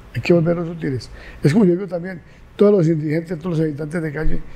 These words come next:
que es daño a alguna finca de esos de la sae y poner el programa de cultivos, eh, de que se entretengan y resocializarlos.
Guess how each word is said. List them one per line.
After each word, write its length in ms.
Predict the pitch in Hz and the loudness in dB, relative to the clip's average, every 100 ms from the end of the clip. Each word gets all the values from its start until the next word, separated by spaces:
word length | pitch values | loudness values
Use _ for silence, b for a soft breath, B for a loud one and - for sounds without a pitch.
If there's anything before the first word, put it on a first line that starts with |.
| B - | B 0
que 120 | 160 | 2
es 40 | |
daño 260 | 156 170 180 | 4 2 2
a 40 | |
alguna 400 | 175 151 143 165 | -6 -6 -6 -6
finca 260 | 156 165 170 | -6 -6 -2
de 80 | 151 | -2
esos 120 | 160 | -4
de 80 | 151 | -4
la 120 | 135 | -4
sae 320 | 104 147 156 147 - B B B - | -2 -2 -4 -8 -18 B B B 2
y 80 | 143 | 2
poner 280 | 156 156 | 2 0
el 60 | 165 | -2
programa 340 | 160 143 160 | -4 -6 -4
de 100 | 151 | -6
cultivos, 540 | 135 131 160 165 160 127 | -6 -4 0 0 0 -6
eh, 80 | - 139 | -8 -8
de 100 | 127 | -8
que 140 | 123 | -4
se 80 | 120 | -4
entretengan 560 | 123 117 147 156 156 147 B B B - | -2 -2 0 0 -2 -6 B B B 2
y 160 | 165 160 | 4 4
resocializarlos. 1120 | 147 160 143 156 127 139 123 151 135 123 | 0 -2 -2 -4 -6 -6 -4 -4 -4 -16